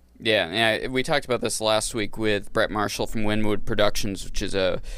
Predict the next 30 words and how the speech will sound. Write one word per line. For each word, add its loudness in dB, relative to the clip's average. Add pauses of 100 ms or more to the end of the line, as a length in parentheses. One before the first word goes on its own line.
(180)
a 0
video 2
production, 0
or 2
actually 0
multimedia 2
production 0
house -2
in -2
Concord, -2
that, 0 (480)
um, 0 (380)
having 2
a 2
message 0
is, -2
like, 0
one 0
of 2
the 2
most 0
important -2
things -4
when -4
you're -2
putting 0
together 0
a -2
film -2
or -2